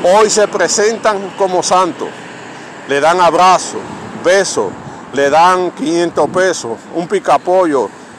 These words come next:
y todo lo que sea para conquistar su voto y después decidir por usted. Por eso el ataque a la prensa, por eso el ataque a los que no están de acuerdo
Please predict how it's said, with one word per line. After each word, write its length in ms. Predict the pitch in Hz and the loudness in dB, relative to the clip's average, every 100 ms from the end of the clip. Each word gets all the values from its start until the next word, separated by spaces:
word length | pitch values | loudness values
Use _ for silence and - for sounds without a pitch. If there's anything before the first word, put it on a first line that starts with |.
| - - | -20 -6
y 120 | 156 | -6
todo 360 | - 196 202 190 | 0 2 4 4
lo 180 | 175 - | 2 0
que 160 | 143 | -4
sea 400 | - 196 214 196 - - - | -2 0 2 0 -4 -12 -6
para 260 | - 156 151 | 0 2 2
conquistar 680 | - 143 131 123 165 180 175 - - - - | -2 -6 -8 -4 2 2 0 -6 -18 -18 -16
su 240 | - 139 131 | -8 -4 -2
voto 420 | 156 220 208 196 190 - - - - - | 2 2 0 -4 -6 -20 -20 -10 -10 -4
y 120 | 147 | -2
después 520 | 156 135 - 180 196 175 - | 0 0 0 2 2 0 -2
decidir 500 | 147 - 143 151 170 | -2 -2 -4 -2 -2
por 180 | 160 151 | 0 -2
usted. 320 | 143 - 139 120 - - - - - - - | -2 -2 -2 -2 -10 -14 -16 -18 -20 -18 -2
Por 240 | 151 143 | 0 2
eso 400 | 190 190 196 180 | 0 0 -2 0
el 160 | 170 147 | 0 0
ataque 460 | 117 180 180 180 | 0 0 0 0
a 80 | 160 | 0
la 100 | 139 | 0
prensa, 460 | - 160 165 139 120 - - - - - | 0 -4 -4 -8 -14 -16 -18 -20 -20 -2
por 220 | 147 156 | 0 2
eso 360 | 180 - 185 170 - | 0 -2 -4 -4 -2
el 160 | 147 | 0
ataque 560 | 131 - 165 175 165 151 - - - - | 0 2 0 0 -4 -10 -14 -20 -14 0
a 100 | 147 | 0
los 100 | 135 | 0
que 140 | 160 | -2
no 120 | 170 | -2
están 200 | 175 180 | -2 -2
de 140 | 175 156 | 0 -2
acuerdo 560 | - 185 202 131 120 | 0 0 0 -2 -4